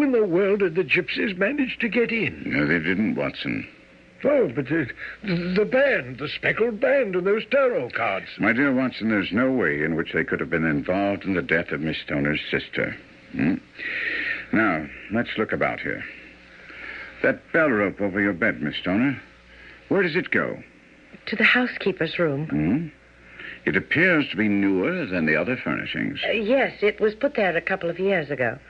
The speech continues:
Speaker 2: Uh-huh. At your sister's request?
Speaker 3: No, I, I never heard of her using it. Uh,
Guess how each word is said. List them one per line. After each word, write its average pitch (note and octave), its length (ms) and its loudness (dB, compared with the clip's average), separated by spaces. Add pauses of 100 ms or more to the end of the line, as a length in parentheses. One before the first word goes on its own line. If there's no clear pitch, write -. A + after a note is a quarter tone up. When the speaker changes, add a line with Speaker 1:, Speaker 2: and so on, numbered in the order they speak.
Speaker 2:
Uh-huh. - 320 -8 (460)
At F3+ 160 2
your A3 100 4
sister's B2+ 400 -4
request? E2 460 0 (680)
Speaker 3:
No, A3 800 4 (100)
I, - 420 0
I - 40 2
never G3 220 0
heard A#3 280 2
of G3 140 -4
her F3 100 0
using G#3+ 520 0
it. - 340 -4 (380)
Uh, G#3 80 4